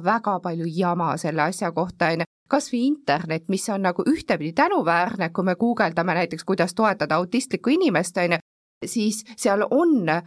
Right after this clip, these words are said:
pool on seal väga head nõuanded, aga pool on täielik jama, eks ole. Ja selle jaoks, et ma suudaks eristada,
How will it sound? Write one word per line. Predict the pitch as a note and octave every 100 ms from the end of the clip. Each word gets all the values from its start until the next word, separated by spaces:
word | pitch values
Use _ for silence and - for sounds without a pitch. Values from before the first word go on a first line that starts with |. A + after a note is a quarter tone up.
| - - -
pool | E4+ F#4 D#3 C#3 E3
on | F3 F3
seal | G#3 G3
väga | C4 A3
head | B3 C4+ F#3+
nõuanded, | D#3 D#3 D#3 D3+ D3+ D3+ _ E3+
aga | E3
pool | E3 - C4+ G3 C#3+
on | D#3
täielik | F#3 G#3 G3 D3+ - G3+
jama, | F#3+ G3+ D#3 D3
eks | - - E3
ole. | E3 D#3+ - A3
Ja | F3
selle | F3 C4+ D4+ C#4 F3
jaoks, | A#3 -
et | E3+
ma | D#3
suudaks | - C4 C#4+ F3 - G#3+
eristada, | G3 A#3+ E3+ - D3+